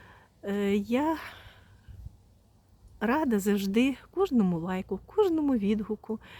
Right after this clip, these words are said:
Підтримуйте україномовний канал, адже ми хороші люди, ми талановиті, ми вміємо все робити, у нас усе виходить. І саме головне, що ми нікому не бажаємо зла,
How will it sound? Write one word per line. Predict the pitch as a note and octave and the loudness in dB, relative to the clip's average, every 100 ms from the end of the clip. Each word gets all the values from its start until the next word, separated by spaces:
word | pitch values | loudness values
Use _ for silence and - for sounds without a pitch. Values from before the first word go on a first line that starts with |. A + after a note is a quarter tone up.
| - - - - _ - | -20 -20 -20 -20 _ -4
Підтримуйте | F4+ - G3 F#3 E3+ F3+ F#3 | -4 -4 -4 -2 -2 -6 -6
україномовний | F#3 - G#3 B3+ E4+ G4+ A3+ F3+ F3+ F3 G3+ A3 A3 G3 | -8 -4 0 2 0 2 2 4 4 4 4 4 2 0
канал, | - F#3+ F#3+ E3 E3 - - - - | -2 -4 -2 -2 -6 -8 -18 -20 0
адже | F#4 D4+ A#3+ B3+ | 0 2 2 6
ми | A#3+ C4+ F#4+ G4 - - - - - - | 6 6 4 0 -10 -20 -20 -20 -20 -16
хороші | - C4 E4+ - - G3 | -2 2 2 0 -4 0
люди, | G3+ G#3+ F#3+ G3 - - | 0 0 -4 -8 -8 -2
ми | G#3+ | 0
талановиті, | G3 F#3 F3+ F#3+ E3+ E3+ A#3+ - G#3 - - - - - A3 | 0 0 2 2 2 0 -2 -4 -14 -14 -18 -18 -18 -8 2
ми | A#3+ D4+ A3+ - | 4 4 0 -2
вміємо | C4+ D4+ C4+ C4+ B3+ A#3+ A3+ | 0 4 4 6 4 4 2
все | - G#3+ G#3 | 2 0 2
робити, | G3+ G#3 G3+ G#3 C4 | 2 2 0 0 0
у | |
нас | F#4 G4 B3 | 0 0 -2
усе | - F3+ | -6 -8
виходить. | E3+ E3 - A#3 G#3 G#3+ - - - - - | -8 -8 -4 0 2 2 0 -8 -8 -8 0
І | C#4 D#4 - - - - - | 4 4 0 -16 -16 -16 -12
саме | - G4 F4 G3+ | 2 4 4 2
головне, | G3 G3 F#3 F3+ E3 F3 F#3 | 0 -2 -2 -2 -2 -2 -4
що | - - F#3+ | -6 -2 0
ми | F#3 E3+ | 0 0
нікому | F3 - C#4+ D#4+ | -2 -2 -2 2
не | C#4+ | 2
бажаємо | A#3 G3+ A3 G#3+ G3+ G3+ | 4 4 4 2 4 4
зла, | F#3+ G#3 G#3+ G#3+ | 2 2 4 2